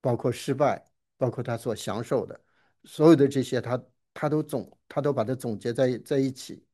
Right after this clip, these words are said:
他是，所以呢，他说这些事，那这些事呢，就是前面所，在这传道书里面所讲到这些所有的这些，啊，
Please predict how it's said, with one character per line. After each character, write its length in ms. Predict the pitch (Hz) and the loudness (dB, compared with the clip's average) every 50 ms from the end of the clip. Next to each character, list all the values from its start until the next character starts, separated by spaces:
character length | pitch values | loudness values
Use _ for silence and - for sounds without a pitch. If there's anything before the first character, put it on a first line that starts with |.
| _ _ _ _ | _ _ _ _
他 120 | _ - - | _ -4 -4
是， 200 | - - - - - | -4 -6 -10 -18 -10
所 180 | - - 143 | -2 2 4
以 60 | 139 | 4
呢， 160 | 135 123 117 110 | 4 2 0 -4
他 180 | - - 131 | -4 -4 -4
说 140 | 127 139 135 | -2 -2 -2
这 200 | 135 - 214 180 | 2 4 4 4
些 200 | - - 139 131 | 4 4 -2 -4
事， 280 | 131 - - 139 - - _ _ _ _ _ _ _ | -4 -6 -10 -10 -12 -12 _ _ _ _ _ _ _
那 80 | - 139 | -4 2
这 160 | 123 180 165 | 4 6 6
些 140 | - 151 139 | 6 4 2
事 160 | 139 - 151 | 2 0 0
呢， 120 | 131 120 | 0 0
就 120 | 113 117 123 | 0 -2 -2
是 80 | 113 | -4
前 200 | 104 - 113 110 | -4 -4 -4 -2
面 160 | 117 123 120 117 | 0 0 -2 -2
所， 300 | - - 113 104 - - _ _ _ _ _ - | -2 -4 -4 -4 -4 -8 _ _ _ _ _ 0
在 100 | 139 127 | 0 2
这 160 | 120 131 120 | 2 2 0
传 220 | - - 123 120 | 0 -2 -2 2
道 120 | 139 131 113 | 2 2 2
书 140 | - 139 | 0 -2
里 80 | 123 123 | -2 -2
面 160 | 110 113 113 | -2 -2 -4
所 180 | 110 - 123 117 | -2 -2 -4 -4
讲 300 | 113 - - 110 104 101 | -2 -2 -4 -4 -2 -4
到 100 | 104 110 | -6 -6
这 140 | 107 127 120 | -6 -6 -6
些 220 | 120 - 131 113 | -4 -4 -4 -4
所 280 | - - - 123 139 165 | -6 -6 -2 2 4 4
有 120 | 160 117 | 4 2
的 120 | 131 113 | 0 -2
这 140 | 104 110 117 | -6 -6 -8
些， 320 | 107 - 117 107 104 131 - _ _ _ _ _ _ _ _ _ _ | -6 -6 -4 -4 -4 -6 -8 _ _ _ _ _ _ _ _ _ _
啊， 280 | - 113 104 95 95 95 | -10 -8 -6 -6 -6 -8